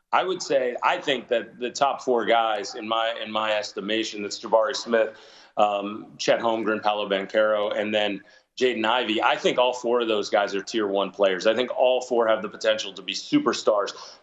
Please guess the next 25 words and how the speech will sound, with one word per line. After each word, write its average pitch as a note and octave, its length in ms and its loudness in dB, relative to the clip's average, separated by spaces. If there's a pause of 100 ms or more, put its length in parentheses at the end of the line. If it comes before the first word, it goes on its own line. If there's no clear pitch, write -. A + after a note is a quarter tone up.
The C3 100 4
difference - 560 0
in A#2+ 80 2
this A2 180 -2
draft, G#2 320 2
though, G#2+ 240 2 (220)
is A#2 80 0
that C#3+ 100 4
I - 20 2
would C3 140 -2
say C3+ 140 2
one D3+ 320 2
guy F#3 180 4
is D#3+ 140 -6
a C#3+ 40 -10
tier D3 300 -4
two, A#2 420 -4
and A2+ 80 -6
that's A#2 160 0
Ben B2+ 240 0
Mathurin. G#2+ 520 0 (100)
And C#3 140 -2
then D3+ 140 0
for C3+ 200 -2
me, C#3 460 0